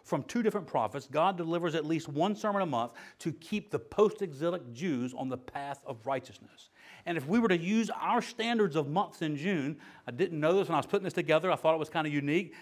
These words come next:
But month six would be our June. God said, "Consider your ways." In July, he says, "Consolidate your ways." And in August, he says, "Change your ways." And here we are in September,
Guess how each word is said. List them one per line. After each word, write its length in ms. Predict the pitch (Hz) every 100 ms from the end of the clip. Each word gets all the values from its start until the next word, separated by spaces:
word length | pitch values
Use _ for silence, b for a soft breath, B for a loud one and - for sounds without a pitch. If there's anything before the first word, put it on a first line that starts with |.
| B -
But 320 | 180 - - b b b _ _ _ _ -
month 220 | 165 180
six 340 | - 220 226 185
would 140 | 151
be 140 | 143
our 200 | 123 113
June. 440 | 113 120 160 196 226
God 240 | 160 147
said, 240 | - 165 -
"Consider 340 | 143 - 143
your 160 | 143 131
ways." 300 | 117 104 110
In 100 | 135
July, 460 | 151 147 180 202
he 40 | 185
says, 220 | 175 -
"Consolidate 560 | 165 147 190 185 143
your 160 | 127 123
ways." 380 | 113 110 139 - B B B
And 280 | 160 160 156
in 200 | 165 156
August, 400 | 156 196 202 180
he 80 | 165
says, 240 | - 156
"Change 460 | - - 220 233 160
your 120 | 147
ways." 400 | 127 113 123 147
And 140 | 160
here 100 | 175
we 120 | 208 185
are 180 | 165
in 160 | 156 160
September, 840 | - 156 - - 247 180 131 175